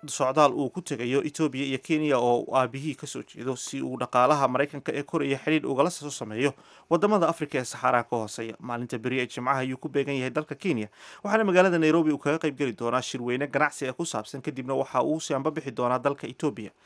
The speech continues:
Madaxweyne Obama ayaa noqonaya madaxweynihii ugu horreeyay ee Maraykan ah ee booqasho ku tega dalka Ethiopia.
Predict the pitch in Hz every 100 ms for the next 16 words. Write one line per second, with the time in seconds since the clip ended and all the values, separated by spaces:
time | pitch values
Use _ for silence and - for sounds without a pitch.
0 | - - - 113 110 131 123 110 139 113
1 | - 120 113 - 139 113 - 117 117 131
2 | 143 143 143 139 117 120 127 127 120 147
3 | 123 113 131 135 123 131 - - 170 165
4 | 127 120 117 127 - - - - 123 107
5 | -